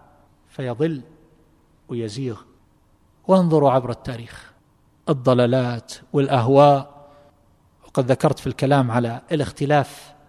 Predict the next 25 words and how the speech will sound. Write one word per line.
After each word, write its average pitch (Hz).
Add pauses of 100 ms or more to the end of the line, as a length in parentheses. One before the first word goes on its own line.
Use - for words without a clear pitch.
(440)
أمثلة 156
ونماذج 135 (760)
من 135
هذا. 104 (880)
عمران 156
بن 135
حطان 143
من 123 (220)
زعماء 160
الخوارج 131 (840)
كان 202
من 202
أهل 208
السنة، 180 (760)
يقال 190
إنه 131
له 147
كانت 139 (140)
بنت 147
عم 127 (840)
أراد 180
أن 131
يردها 123
إلى 113 (400)
الحق، -